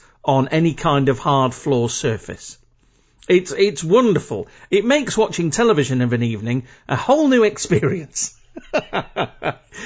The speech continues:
Uh, if you're joining us for the very first time, thank you so much. If you found us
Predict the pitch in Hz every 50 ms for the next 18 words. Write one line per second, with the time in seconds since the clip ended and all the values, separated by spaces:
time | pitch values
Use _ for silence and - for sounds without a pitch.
0 | 220 170 - 190 226 - 226 147 190 214 165 254 262 277 269 254 247 233 - -
1 | 226 208 190 214 208 208 180 190 208 196 165 - - 202 185 156 180 160 - 175
2 | 156 - - - 175 165 165 170 202 214 - - - - - 139 120 139 123 120
3 | - 196 196 208 214 202 180 185 180 180